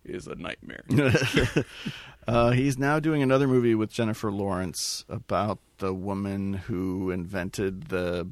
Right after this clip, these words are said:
Speaker 2: blood testing technology.
Speaker 1: Okay.
Speaker 2: Did you see that documentary?
Speaker 1: I know of it. I, I
Speaker 2: Yeah.
Speaker 1: didn't watch it,
Speaker 2: It's,
Speaker 1: though.
Speaker 2: the documentary is great.
Speaker 1: Okay.
Speaker 2: Uh, I'm less interested in his hilarious take on it, but, uh,
Speaker 1: Yeah.
Speaker 2: Jennifer Lawrence is very well cast.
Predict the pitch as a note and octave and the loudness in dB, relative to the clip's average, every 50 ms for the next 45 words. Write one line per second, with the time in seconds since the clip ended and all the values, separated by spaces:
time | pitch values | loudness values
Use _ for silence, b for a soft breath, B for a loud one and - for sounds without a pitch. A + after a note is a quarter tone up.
0 | - - G#2 A2+ A2+ A#2 C#3 - - C3+ B2 - - - C3+ C3+ C3 B2+ C3 C3 | -6 -2 0 0 0 0 -2 -4 -4 -4 -4 -6 -6 -6 -4 -4 -2 -4 -4 -4
1 | - D3 C#3 C#3+ C3 C3 C3+ C3 C3 B2+ C3 C3+ C#3 C#3 C#3 C#3 C#3 C3 A#2 A#2+ | -4 -6 -4 -4 -2 -2 -2 -2 -2 -2 -4 -4 -2 -2 -2 -2 -2 -2 -4 -2
2 | - - G#2 G#2+ A2 G#2+ - - G#2+ A#2+ B2 - - C#3 C3 C3 B2+ B2 A#2+ C3 | -2 -2 -2 -2 -4 -6 -8 -8 -6 -4 -4 -4 -2 -2 -2 0 0 0 -2 -2
3 | - B2 A2+ A#2 A#2+ A#2+ A#2+ B2 B2+ B2+ B2 B2 A#2+ B2 B2 A2+ G#2 G2 F#2+ F#2+ | 0 -2 -2 0 0 0 0 0 0 0 2 2 4 4 4 4 2 2 0 -2
4 | G2 F#2 F#2+ F#2+ G2+ A2 G2+ G2 F#2 F2 E2+ E2 E2+ - - A#2 - - - C3 | -4 -4 -4 -4 -4 -2 0 0 0 0 0 -2 -4 -6 -8 -12 -14 -12 -8 -4
5 | - B2 C3 C3 C#3+ C#3+ B2 D#3 F#3 G3 G#3 D3 C#3+ D3 C#3+ B2+ A2 F#2+ F2+ - | -4 -4 -4 0 -2 0 2 4 4 4 4 4 4 4 4 2 2 0 -2 -6
6 | - - - - - - - F#2 G2 F#2+ D#2+ C#2 - - - - - G#2+ - - | -10 -14 -16 -16 -12 -8 -6 -4 -4 -4 -4 -6 -8 -12 -14 -8 -8 -8 -4 -4
7 | G2+ F#2+ G2+ F#2 F2+ F2 E2+ F2 F2 E2+ - - - G#2+ G#2+ A2 G#2+ G#2 G#2 G#2 | -2 -2 0 -2 0 0 0 0 0 -2 -2 -2 0 0 0 0 -2 -2 0 -2
8 | G#2 G#2 - - D2 G2+ G#2 - A2 - - - F#2+ E2+ F#2 F2 F2 E2 D#2 G2 | -2 -2 -4 -6 -6 -6 -6 -6 -8 -6 -4 -4 -4 -2 -2 -4 -4 -4 -4 -2
9 | F#2 F#2+ F2+ F#2+ - - - - b b b b b b b b b b - - | -2 -2 -2 -4 -6 -10 -12 -16 b b b b b b b b b b -6 -4
10 | A2+ F#2+ F#2+ F#2 G2 F#2+ F2 F2 F2 E2+ E2 - - - - G2 F2+ E2 - - | -2 0 0 2 2 0 0 0 -2 -4 -6 -8 -8 -4 -4 -2 -2 -4 -4 -8
11 | D2+ D2 C#2+ B1+ E2 C#2 - B2+ - - F#2+ F#2+ - - - E2 - - A2 - | -8 -6 -6 -8 -8 -10 -12 -14 -8 -4 -4 -2 -2 -4 -6 -6 -6 -8 -8 -6
12 | A2+ C3 C#3 - B2 A#2+ C#3+ D#3+ D3+ C#3+ - - - C3 B2 A#2 A#2 G2+ - A#2 | -6 -6 -6 -4 -4 -2 -2 0 -2 -2 -2 -4 -4 -4 -4 -6 -8 -8 -2 0
13 | A#2 A#2 A#2 G#2+ A2 A#2 A#2 A#2 - - C3+ C3+ C3+ C3 A#2 C3 - - - - | 2 2 2 2 2 0 0 -2 -4 -6 -4 -4 -2 -4 -4 -6 -8 -12 -16 -20